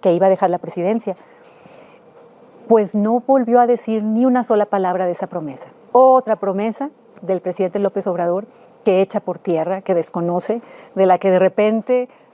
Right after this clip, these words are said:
eh, no se acuerda, <clears throat> y pues no cumplió. Ahorita, después de que hubo más de cien mil manifestantes, si el presidente fuera un hombre honesto, si el presidente fuera un hombre de palabra, pues ya debería estar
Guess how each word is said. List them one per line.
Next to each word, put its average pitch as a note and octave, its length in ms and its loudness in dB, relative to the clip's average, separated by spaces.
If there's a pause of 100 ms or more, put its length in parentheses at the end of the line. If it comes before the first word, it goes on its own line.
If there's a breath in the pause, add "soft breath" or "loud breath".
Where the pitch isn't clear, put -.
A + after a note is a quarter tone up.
(100)
eh, F#3+ 420 -4
no F#3+ 180 2
se - 140 -2
acuerda, F#3+ 480 -2 (220)
<clears throat> A#3+ 340 -2
y A3 100 -2
pues G#3 240 2
no G#3+ 140 2
cumplió. C#4+ 460 2 (400 soft breath)
Ahorita, D4 480 0 (640 soft breath)
después G#3 300 0
de A#3+ 60 0
que A#3+ 60 -2
hubo A#3+ 160 4
más G3+ 200 -2
de G#3+ 40 -6
cien G3+ 200 -2
mil F#3+ 100 -4
manifestantes, G#3+ 720 -4
si A#3+ 80 -2
el G3 80 0
presidente G3 480 -2
fuera F#3+ 220 2
un G3+ 100 -4
hombre G3+ 220 -2
honesto, A3 500 -2
si - 120 -8
el F#3+ 60 -12
presidente G3 440 -2
fuera E3+ 200 -6
un F3 100 -8
hombre F#3 220 -6
de G3+ 80 -2
palabra, A3+ 480 0 (300 soft breath)
pues F#3+ 140 0
ya A#3 100 2
debería G#3 340 -4
estar G3+ 380 -6